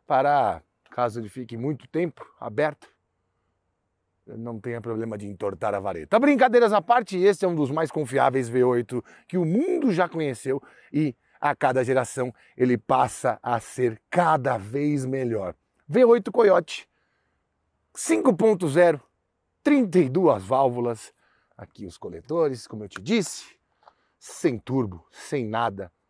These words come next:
no pelo. E temos também uma tampinha aqui que parece de fibra de carbono, mas parece ser mais um plástico com essa textura, não é mesmo? Bom, aqui temos acionamento de comando por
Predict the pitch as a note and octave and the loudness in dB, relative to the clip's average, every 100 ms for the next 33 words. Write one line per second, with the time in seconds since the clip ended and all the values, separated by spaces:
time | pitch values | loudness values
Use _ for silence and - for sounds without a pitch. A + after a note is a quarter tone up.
0 | _ _ _ _ _ _ _ B2 A#2 E3 | _ _ _ _ _ _ _ -10 -2 2
1 | F3 A#2 - _ _ _ _ A2+ A#2 A#2+ | 4 2 -4 _ _ _ _ -12 -8 -8
2 | A2 A2+ G#2+ A2+ _ _ _ _ A#2+ A2+ | -6 -8 -8 -10 _ _ _ _ -14 -8
3 | G#2 E2+ - _ _ _ _ _ A#2+ G#2 | -8 -10 -18 _ _ _ _ _ -16 -16
4 | F#2+ A2 F#2+ A2+ G#2 G#2+ A2 A2 A2 - | -14 -14 -14 -14 -16 -12 -10 -8 -8 -10
5 | G2 G2+ - G#2 G2 - F#2+ G#2 B2 A2 | -18 -16 -12 -12 -12 -12 -12 -10 -12 -12
6 | G#2+ G2+ - - B2 A#2+ - B2+ G#2+ A2 | -16 -20 -20 -20 -20 -20 -16 -14 -12 -12
7 | A2+ G#2 A2 G#2+ G#2 - A2+ - _ _ | -12 -14 -8 -8 -8 -12 -14 -14 _ _
8 | _ - A#2 A2+ A2+ - G2 - - C#3+ | _ -10 -8 -8 -10 -10 -10 -10 -4 0
9 | A2+ G#2 G#2+ G3 A#3+ D3+ _ _ _ D#3+ | 0 -2 0 4 4 2 _ _ _ 0
10 | G3 - _ _ - D#3 E3+ - - - | 0 0 _ _ -6 -2 -4 -6 -14 -6
11 | D#3+ D3+ D3 - D3+ C#3 C#3+ B2+ B2 C3 | -2 0 -2 -2 -4 -2 -4 -6 -10 -6
12 | C#3 C#3 C#3 B2+ - A3 C#4 | -2 0 0 0 2 4 4